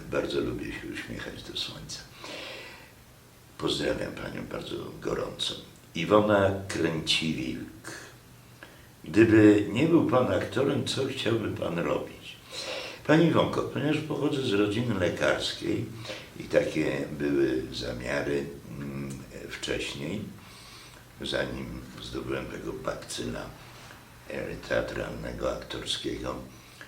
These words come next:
e, na pewno byłbym lekarzem i na pewno byłbym chirurgiem plastycznym. To mnie zawsze interesowało, no ale moje losy się inaczej potoczyły.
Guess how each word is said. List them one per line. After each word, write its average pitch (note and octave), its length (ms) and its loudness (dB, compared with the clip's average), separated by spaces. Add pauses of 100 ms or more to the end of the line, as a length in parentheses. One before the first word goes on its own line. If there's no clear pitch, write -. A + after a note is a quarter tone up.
(420)
e, D#2+ 120 -4
na D2+ 200 -2
pewno D#2 600 0
byłbym C2+ 580 -4
lekarzem C#2+ 840 -4
i C2 140 -12
na A#1+ 180 -8
pewno B1+ 440 -8
byłbym A1 560 -10
chirurgiem A1+ 880 -6 (1200)
plastycznym. - 800 -6 (320)
To A#1+ 120 -8
mnie A#1 220 -8
zawsze G#1+ 320 -8
interesowało, - 1000 -6
no D#2 60 -6
ale C2 240 -6 (640)
moje A1+ 260 -4
losy - 340 -4
się A#1 200 -6
inaczej A1 400 -6
potoczyły. - 720 -8